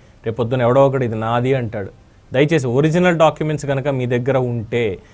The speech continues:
దయచేసి వాటిని బయటికి మాత్రం తీసుకురావద్దు. వాటిని కలర్ జిరాక్స్‌లు లేదు జిరాక్స్‌లు ఈ రెండింటిని మాత్రమే క్యారీ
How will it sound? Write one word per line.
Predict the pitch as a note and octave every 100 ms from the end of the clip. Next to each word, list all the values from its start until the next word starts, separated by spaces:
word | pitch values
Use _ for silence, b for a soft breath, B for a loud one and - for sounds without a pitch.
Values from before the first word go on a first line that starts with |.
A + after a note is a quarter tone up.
| b b
దయచేసి | A2 C3+ D3 C#3+ - E3+ E3+
వాటిని | D3 C3+ D#3
బయటికి | B2 B2+ C#3 C3+
మాత్రం | B2+ B2 C#3+
తీసుకురావద్దు. | C3+ A#2+ - A#2+ G#2+ G2+ A#2+
వాటిని | G#2+ G#2 A#2+ C3 B2
కలర్ | - C#3+ F3
జిరాక్స్‌లు | D3+ D#3+ D3+ C#3 - D3
లేదు | D#3 C3+ C3 C3+ -
జిరాక్స్‌లు | G#2 A#2+ C3+ C#3 C3 A2+
ఈ | A#2
రెండింటిని | A#2+ B2+ D3+ C#3
మాత్రమే | C#3+ B2 A#2+ C#3+
క్యారీ | C3+ C3 C3